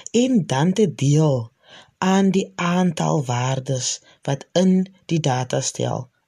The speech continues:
is. Die belangrikste punt sal wees dat jy moet weet jy moet altyd jou data rangskik of organiseer. Gewoonlik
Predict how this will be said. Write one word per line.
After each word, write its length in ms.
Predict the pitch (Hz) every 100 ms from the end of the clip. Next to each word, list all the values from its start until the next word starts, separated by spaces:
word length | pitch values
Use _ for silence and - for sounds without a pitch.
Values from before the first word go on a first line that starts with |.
| _
is. 540 | 120 117 - - - _ _ _ _ _ _ _ _ _
Die 120 | 180
belangrikste 1000 | 196 277 156 131 151 196 208 202 - - 185
punt 520 | - 151 123 113 - - _ - -
sal 440 | - - 190 196 147 -
wees 560 | 143 147 113 - - _ - - -
dat 180 | 190 202
jy 320 | 147 135 165
moet 260 | 220 240
weet 380 | 143 143 160 170
jy 220 | 135 139
moet 280 | 160 190 190 -
altyd 600 | 180 185 196 202 214 214
jou 260 | 156 160 -
data 680 | 127 131 143 - 175 165 - _ _ _ _
rangskik 960 | - 123 127 123 - - 190 240 - _ _ _ _
of 260 | - 180 - -
organiseer. 1500 | 156 151 135 - _ _ - 143 127 123 - 135 127 110 - _ _ _ - - -
Gewoonlik 840 | - - 160 131 143 180 240 262